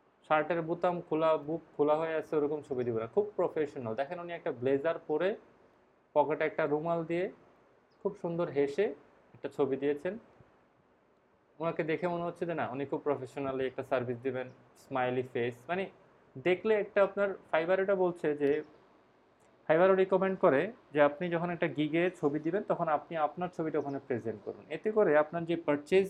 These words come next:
যারা করছে, আপনার বায়াররা, ওরা আসলে দেখে একটু শান্তি পায় বা ওদের একটা, কি বলে, mental satisfaction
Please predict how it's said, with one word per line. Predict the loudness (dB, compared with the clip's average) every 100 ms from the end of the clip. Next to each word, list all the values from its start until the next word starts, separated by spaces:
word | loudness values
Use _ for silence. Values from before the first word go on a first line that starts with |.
| -2
যারা | -2 -2
করছে, | -2 -4 -4 -6 -8
আপনার | -8 -6 -6 -6
বায়াররা, | 0 2 4 2 0 -4 -4 -14 _ _ _ _ _ _ _ _ _ _ _ _ _ _ _ _ _ 2
ওরা | 2
আসলে | 2 0 0 -2
দেখে | 0 -2 2 2 0
একটু | -4
শান্তি | -4 -4 -2 -2
পায় | 2 2
বা | 4 0
ওদের | 2 4 4 4 -2
একটা, | -4 2 2 0 -8 _ _ _ _ _ _
কি | 2
বলে, | 2 2 -2 -2
mental | -2 0 0 0
satisfaction | -2 -4 -4 -8 -6 -6 -6 -6